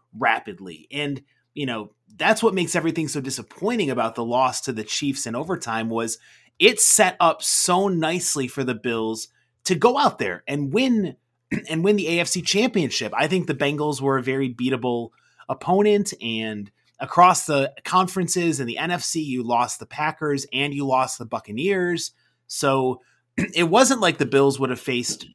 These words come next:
this murderer's row of opponents, but sadly they couldn't get out of their own way. And we'll talk about the Super Bowl window, and we'll talk about you know, this team moving forward. But I'm glad you brought up the, the kicking dilemma, because Jim Nantz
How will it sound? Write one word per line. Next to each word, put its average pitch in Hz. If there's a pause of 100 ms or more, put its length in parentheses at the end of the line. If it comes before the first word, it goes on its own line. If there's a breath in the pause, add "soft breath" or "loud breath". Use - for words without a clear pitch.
(500)
this 156
murderer's 135
row 127
of 117
opponents, 151
but 135
sadly 170
they 123
couldn't 147
get 135
out 123
of 120
their 117
own 120
way. 107 (340 soft breath)
And 127
we'll 185
talk 208
about 165
the 143
Super 147
Bowl 139
window, 120
and 120
we'll 127
talk 135
about 113 (360)
you 139
know, 117
this 117
team 135
moving 113
forward. 113
But 117 (300 loud breath)
I'm 147
glad 220
you 233
brought 165
up 147
the, 110
the 107
kicking 131
dilemma, 120
because 120
Jim 185
Nantz 156